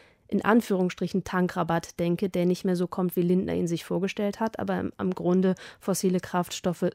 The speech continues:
subventioniert. Also, da wird richtig viel Geld, äh, ausgegeben von der F D P.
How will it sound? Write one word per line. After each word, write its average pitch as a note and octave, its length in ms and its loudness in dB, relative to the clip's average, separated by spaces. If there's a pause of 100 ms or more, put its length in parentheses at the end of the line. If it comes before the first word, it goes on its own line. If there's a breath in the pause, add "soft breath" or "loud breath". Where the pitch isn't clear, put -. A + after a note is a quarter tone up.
subventioniert. F3 1160 2 (480 loud breath)
Also, F3 300 2
da E3 240 0
wird F3 220 0
richtig G#3 380 0
viel C#4 180 -4
Geld, A3+ 500 0
äh, A3 160 -2 (100)
ausgegeben A3 680 2
von G3+ 260 4
der G3+ 200 0
F - 120 -8
D G3+ 140 0
P. A3 380 2